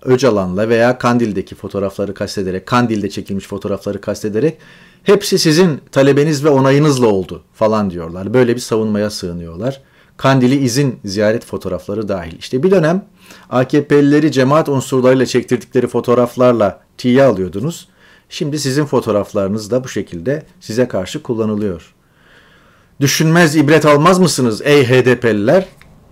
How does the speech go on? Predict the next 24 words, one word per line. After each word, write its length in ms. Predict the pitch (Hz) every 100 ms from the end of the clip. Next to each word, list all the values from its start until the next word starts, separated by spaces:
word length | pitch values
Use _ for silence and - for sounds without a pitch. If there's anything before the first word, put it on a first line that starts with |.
| -
Aldıkları 440 | 120 92 - 104
yok. 420 | 131 82 - - - - - - _ _ _ _ _ -
İki, 420 | 170 - 135 - _ _ _ _ _ _ _ _ _ _ -
Demirtaş 520 | 160 247 - 165 -
davasını 760 | 131 123 127 123 - 160 196 - -
feto'ya 460 | - 190 156 104
bağladı 420 | 98 95 92 92 92 -
Kürt 200 | 110 -
siyasal 420 | - 95 - 92
hareketi. 460 | 95 92 92 -
Bunu 180 | 131 208
Demirtaş'ın 460 | 202 233 202 185 202
kendi 280 | 170 156 139
de 40 |
yaptı. 380 | 92 78 - - _ _ _ _ _ _ _ _ _
"İşte 380 | - 185 - 175
fetÖ'cü 400 | 175 170 156 147
savcıların 560 | 139 139 131 135 135 143
iddianameleriyle 920 | 131 131 127 127 123 123 127 123 120
biz 140 | 123
içeride 320 | 113 - 113 117
tutuluyoruz." 540 | 101 98 101 117 -
falan 340 | 104 104 101
dedi. 180 | 82 -